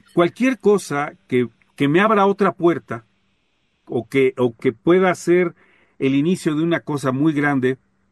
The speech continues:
pues va a implicar riesgos. Y ese riesgo va a decir, eh, em, eh, desde muy adentro yo voy a decir, "No, pues, ¿para qué pierdo esto que tengo ya seguro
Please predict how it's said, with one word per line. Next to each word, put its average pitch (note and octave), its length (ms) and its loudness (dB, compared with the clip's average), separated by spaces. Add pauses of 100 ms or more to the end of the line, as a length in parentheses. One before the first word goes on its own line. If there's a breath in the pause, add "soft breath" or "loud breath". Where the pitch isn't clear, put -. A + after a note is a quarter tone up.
pues B2+ 160 -2
va D3+ 60 4
a - 20 4
implicar C3+ 420 -2
riesgos. C3 640 -6 (1120)
Y C3 380 2
ese F3 240 0
riesgo E3+ 500 2
va D3 100 0
a - 40 0
decir, C#3+ 360 -4 (120)
eh, C#3+ 340 0
em, B2 340 -2
eh, B2+ 200 -10
desde A#2+ 580 -2
muy C#3 220 2
adentro D3 340 0
yo C#3+ 120 2
voy C#3 80 2
a - 20 2
decir, B2+ 200 -2
"No, C#3+ 160 0
pues, F#2+ 200 -12 (400)
¿para F#2 260 -10
qué B2+ 440 -2 (220)
pierdo C3 380 0
esto B2+ 220 -6
que C#3 120 -4
tengo C#3+ 360 -2
ya A2+ 180 -6
seguro C#3+ 540 -4